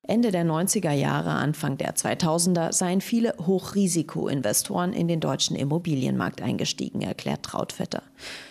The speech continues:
Sie hätten große, teilweise staatliche Wohnungsbestände aufgekauft und sie nach ein paar Jahren zu höheren Preisen wieder verkauft.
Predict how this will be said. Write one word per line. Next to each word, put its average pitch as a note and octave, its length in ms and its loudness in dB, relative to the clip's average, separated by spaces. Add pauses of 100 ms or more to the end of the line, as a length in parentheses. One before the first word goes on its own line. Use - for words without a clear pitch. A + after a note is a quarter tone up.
Sie - 140 2
hätten A3 260 4
große, E3 600 2
teilweise F#3 580 2
staatliche G3 600 0
Wohnungsbestände D#3+ 880 2
aufgekauft C3 640 0 (460)
und A3+ 120 2
sie C#4 120 0
nach B3+ 120 0
ein G#3+ 160 0
paar A3+ 120 2
Jahren D3 420 0
zu - 320 -6
höheren G3 420 0
Preisen C#3+ 520 -2
wieder F3+ 240 0
verkauft. - 720 -8